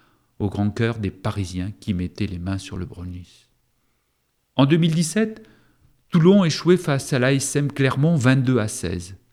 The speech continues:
À l'arrivée, un essai transformé de chaque côté, mais cinq pénalités inscrites au bénéfice de Clermont contre seulement trois pour Toulon. C'est arithmétique.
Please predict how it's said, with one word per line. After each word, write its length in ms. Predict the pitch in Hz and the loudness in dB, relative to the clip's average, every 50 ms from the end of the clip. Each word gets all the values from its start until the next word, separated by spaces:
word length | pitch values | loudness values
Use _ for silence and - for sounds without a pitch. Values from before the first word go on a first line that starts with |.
| _ _ _ _ _ _ _ _ | _ _ _ _ _ _ _ _
À 100 | _ - | _ -2
l'arrivée, 600 | 104 101 92 101 101 92 92 110 123 139 151 147 - | -2 0 0 -2 -2 -2 -2 -2 -2 -2 -4 -4 -2
un 100 | 107 104 | 0 0
essai 220 | 107 107 - 127 | 0 0 -2 -4
transformé 460 | 117 - 117 110 - - 104 107 110 | -4 -2 -4 -4 -4 -2 -2 0 0
de 100 | 107 104 | 0 0
chaque 240 | 98 - - 98 98 | -2 -4 -4 -6 -4
côté, 400 | - 110 101 - - 151 156 156 - - - _ | -4 -6 -6 -4 -2 -4 -4 -4 -6 -16 -10 _
mais 140 | 135 139 143 | 2 4 4
cinq 360 | 135 143 - - 202 202 180 | 4 2 0 2 2 2 0
pénalités 580 | - - - 147 139 127 127 131 117 - - 165 | 0 -2 -2 0 2 2 0 -2 -4 -4 -2 -2
inscrites 480 | 147 143 - - - - 156 151 - | -2 -2 -4 -6 -6 -6 -6 -4 -4
au 60 | 139 117 | -2 0
bénéfice 400 | 113 117 117 113 - 139 131 110 | 0 2 0 0 -2 -4 -2 -2
de 80 | 117 | -2
Clermont 460 | 107 - 120 110 104 113 123 143 151 147 - - - _ - | -2 -2 -4 -4 -2 -2 -2 -2 -2 -4 -8 -18 -20 _ -4
contre 260 | 135 135 135 - 131 | -2 -2 -2 -2 -6
seulement 440 | - - 131 120 123 123 120 117 120 | -4 -4 -4 -4 -2 -2 -2 -2 -2
trois 360 | 120 - 117 117 113 117 - | -4 -2 -2 -2 -2 -2 -4
pour 160 | 117 110 - | -6 -8 -8
Toulon. 360 | - 117 110 98 98 92 92 - _ _ _ _ _ _ _ _ _ _ _ _ | -4 -4 -2 -2 -2 -2 -4 -8 _ _ _ _ _ _ _ _ _ _ _ _
C'est 220 | - - 110 - | -8 -8 -6 -4
arithmétique. 720 | - 104 - 113 95 98 104 104 - - 90 - - - | -4 -4 -4 -4 -2 -2 -2 -2 -4 -10 -14 -14 -16 -20